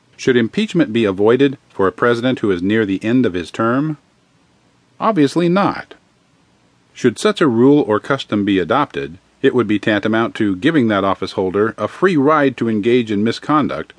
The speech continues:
so long as it is timed to occur late in his term. Even if an official is removed near the end of his term,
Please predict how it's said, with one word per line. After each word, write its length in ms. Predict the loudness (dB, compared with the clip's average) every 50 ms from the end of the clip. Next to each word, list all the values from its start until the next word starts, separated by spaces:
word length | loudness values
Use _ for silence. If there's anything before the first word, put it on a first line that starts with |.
| _ _ _ _ _
so 140 | -2 0 2
long 220 | 4 4 4 4
as 100 | 2 2
it 100 | 2 0
is 140 | 0 0 -4
timed 480 | -2 -2 -2 0 0 0 -2 -2 -4 -6 _ _ _
to 120 | -2 0 0
occur 340 | 0 0 2 2 2 2 2
late 220 | 2 0 0 0
in 100 | 0 -2
his 180 | -2 -4 -6 -8
term. 560 | -6 -4 -4 -2 -2 -4 -6 -8 -12 -14 -18 _ _ _ _ _ _ _ _ _ _ _ _ _ _ _ _ _ _ _ -4
Even 200 | -2 0 2 2
if 120 | 2 2
an 80 | 0 -2
official 420 | 0 0 0 0 0 0 0 0
is 100 | 0 0
removed 540 | 0 -2 0 2 4 6 6 6 4 2 -2
near 180 | 0 0 0 2
the 200 | 0 0 0 2
end 120 | 2 0
of 80 | 0 -2
his 160 | -4 -8 -10
term, 460 | -10 -8 -8 -8 -8 -8 -10 -12 -14